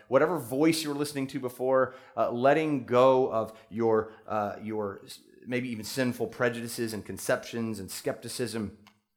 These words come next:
and reorienting your life around the person of Jesus. The second thing that we see about discipleship, about following Jesus, is that it means inviting others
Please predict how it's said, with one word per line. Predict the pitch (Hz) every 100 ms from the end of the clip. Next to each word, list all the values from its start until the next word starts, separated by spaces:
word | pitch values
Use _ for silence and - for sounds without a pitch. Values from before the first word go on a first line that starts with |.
| _ _ - _
and | 117 117
reorienting | 117 123 139 147 139 131 127 123 123 113
your | 107
life | 95 90 - -
around | 95 95 92 92 90 _ _ _
the | 92
person | - 95 95 - 90
of | 87 85
Jesus. | 87 87 82 - - - _ _ _ _ _ _ - -
The |
second | 143 220 220 160
thing | 143
that | 123
we | 117
see | 139
about | 120 107
discipleship, | 110 120 117 107 - 90
about | 104 107
following | - 127 127 127 120 117
Jesus, | 117 110 101 -
is | - 110 104
that | 117 127
it | 135
means | 147 131 113 113
inviting | 117 117 110 113 120 147 147 147 143
others | 135 123 107 104 104 101